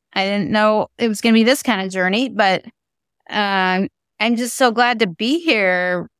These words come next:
I'm painting every day. We're traveling,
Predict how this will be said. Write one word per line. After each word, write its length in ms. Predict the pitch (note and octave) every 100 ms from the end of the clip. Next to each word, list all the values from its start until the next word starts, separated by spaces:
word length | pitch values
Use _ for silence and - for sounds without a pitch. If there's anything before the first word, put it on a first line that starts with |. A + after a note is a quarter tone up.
| _
I'm 120 | G3
painting 460 | G3 A#3+ C4+ C#4+ C4+
every 240 | B3+ C4
day. 720 | B3+ B3+ B3 A#3+ A#3 A#3 A3+ -
We're 120 | - F3+
traveling, 1080 | - A3 A3 G#3+ G#3+ G#3+ G#3 G#3 G#3 -